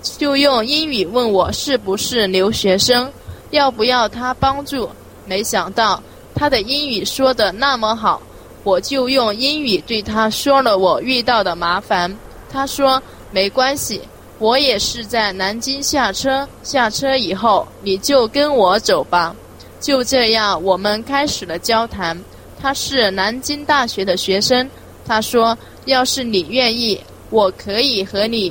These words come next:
一起到南京的风景区去看看。”我说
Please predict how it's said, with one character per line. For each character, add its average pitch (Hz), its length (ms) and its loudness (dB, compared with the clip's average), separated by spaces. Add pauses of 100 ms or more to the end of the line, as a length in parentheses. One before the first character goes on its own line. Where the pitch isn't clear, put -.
一 294 180 0
起 - 240 -2
到 196 280 0
南 190 340 -2
京 277 240 -4
的 214 140 2
风 302 300 -4
景 180 260 -6
区 240 240 -6
去 247 220 -4
看 277 320 -2
看。” 208 260 -4 (320)
我 185 140 4
说 240 340 2